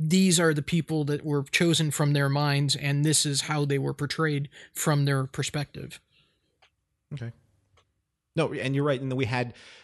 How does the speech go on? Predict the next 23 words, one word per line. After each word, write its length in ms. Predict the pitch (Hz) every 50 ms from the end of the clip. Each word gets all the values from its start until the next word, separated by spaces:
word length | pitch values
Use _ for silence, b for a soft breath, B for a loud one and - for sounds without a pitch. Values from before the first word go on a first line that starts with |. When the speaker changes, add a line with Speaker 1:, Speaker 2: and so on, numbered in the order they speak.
| B B _
Speaker 2:
Serac 600 | - - - 139 127 127 123 135 143 - - -
pulled 200 | - 131 127 127
out 120 | 123 120
of 80 | 117 107
Spock's 360 | - - - 113 107 104 -
brain. 440 | - 120 110 104 107 110 110 113 117
You 80 | 113
know, 80 | 110 110
we 120 | 107 107
had 260 | 92 107 107 107 98 -
Abraham 380 | 101 107 101 110 98 107 110 117
Lincoln, 440 | 127 135 127 - 127 123 120 113
we 120 | 107 107 104
had 200 | 101 107 104 101
Colonel 280 | - - 127 110 107
Green, 340 | 104 90 113 117 117 117 113
and 120 | 110 107 104
Colonel 240 | - 123 117 107
Green 320 | 98 107 107 110 113 110 107 -
obviously 440 | 104 101 107 104 - - 107 107
pays 360 | 104 - - 107 104 101 - -
it 100 | - -
forward, 520 | - 117 107 104 110 107 107 104 113 110